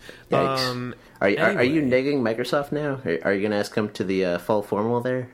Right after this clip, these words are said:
Speaker 1: by negging them?
Speaker 2: You know, I have to say, Microsoft... I was having this talk with one of our friends recently.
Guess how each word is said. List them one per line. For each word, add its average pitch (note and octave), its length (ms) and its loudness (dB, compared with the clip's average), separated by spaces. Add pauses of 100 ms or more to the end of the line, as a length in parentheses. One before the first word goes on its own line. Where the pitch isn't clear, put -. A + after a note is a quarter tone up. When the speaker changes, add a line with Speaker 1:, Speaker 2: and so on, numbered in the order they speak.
(160)
Speaker 1:
by F#2 100 2
negging F#2+ 280 0
them? A#2 80 2
Speaker 2:
You A3 60 4
know, B3 180 2
I A3 120 0
have F#4 180 -2
to G3+ 80 -10
say, D3+ 360 -2
Microsoft... D#3 840 -2
I D#3+ 80 2
was E3 80 -2
having A#3+ 240 0
this E3 160 -4
talk D#3 180 0
with C3 100 -6
one B2+ 120 0
of A#2 100 -2
our A2 80 -2
friends A2 340 -4
recently. G2+ 500 -6